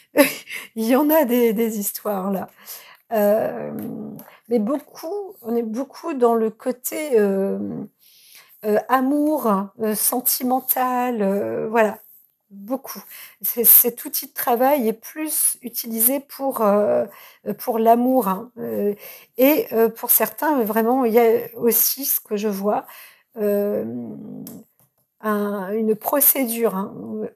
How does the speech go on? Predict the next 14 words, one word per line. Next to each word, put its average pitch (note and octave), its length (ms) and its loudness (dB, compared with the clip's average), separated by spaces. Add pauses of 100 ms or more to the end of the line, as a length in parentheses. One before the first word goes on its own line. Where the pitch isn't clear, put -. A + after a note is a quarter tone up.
une A3 160 -4
justice B3 480 -2
qui - 160 -4
est A#3+ 60 4
en A#3+ 100 4
cours. A3 400 -10
D'autres C4+ 480 -2
élaborent, A#3+ 720 4
hein, G3+ 180 -10
essayent G#3+ 360 2
de F#3+ 120 -6
travailler A#3 600 0
pour F3 240 -14
remettre, A3+ 560 -2